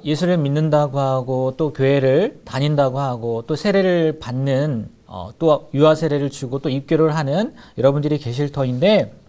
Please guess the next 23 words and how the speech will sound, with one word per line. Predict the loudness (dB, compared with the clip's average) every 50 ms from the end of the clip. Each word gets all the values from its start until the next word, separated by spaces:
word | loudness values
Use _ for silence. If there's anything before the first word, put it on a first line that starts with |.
| -20 _ _ _ _ -20 -20 -20 _ _ -20 -20 _ -6
우리가 | -2 0 2 2 2
예수 | 2 0 0 -2
믿는 | -2 0 0 0 0 -2 -2 -4 -4
이유, | -4 -2 0 2 2 0 -2 -4 -8 -18 -20 _ _ 0
교회 | 2 4 4 4
다니는 | 4 2 0 -2 -2 -2 -4 -4 -6 -2
이유, | 0 2 2 2 2 0 -2 -6 -14 -20 -20 -14 -10
가장 | -8 -6 -2 0 0 2 0 0 -2
큰 | -4 -4 -4 -2
이유 | -2 -2 -2 0 0 0 0
중에 | -2 -2 -2 -2 0 -2 -2
하나가요, | -4 -6 -4 -2 0 2 2 4 4 4 4 4 2 0
이 | -4 -6 -6 -6 -10 -14
죄의 | -10 -4 0 2 4 4 4
문제 | 4 2 2 2 0
때문에 | -2 -2 -4 -4 -4 -4 -4 -6 -6 -6 -6 -6 -8 -10 -12 _
우리가 | -4 -2 0 -2 0
교회를 | 0 0 0 0 0 0
다니고 | -2 -2 -2 -2 0 2 0 0 0 -4 -4 0
예수님을 | 0 2 2 2 0 0 0 0
믿는 | 0 0 0 2 2 2
거거든요. | 0 0 -2 -6 -10 -12 -14 -14 -14 -14 -14 -16 -20 _ _ -20 -20 -20 -8 -4
만약 | 0 2 4 6 6 6 4 2 -4